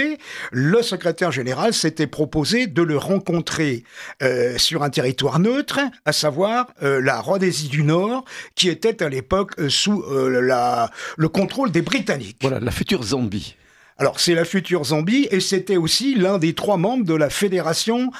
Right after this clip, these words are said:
Speaker 1: d'Afrique centrale, ou encore la Fédération des Rhodésies, qui est associée à la Rhodésie du Sud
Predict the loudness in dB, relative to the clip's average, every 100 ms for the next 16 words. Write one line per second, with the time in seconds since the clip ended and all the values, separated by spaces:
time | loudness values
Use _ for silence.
0 | -18 -20 -18 -8 0 0 0 -2 0 -2
1 | -2 0 0 2 2 0 2 0 0 0
2 | 0 2 0 0 0 0 0 2 2 2
3 | 2 0 2 0 2 0 2 2 2 2
4 | 0 0 0 2 0 2 0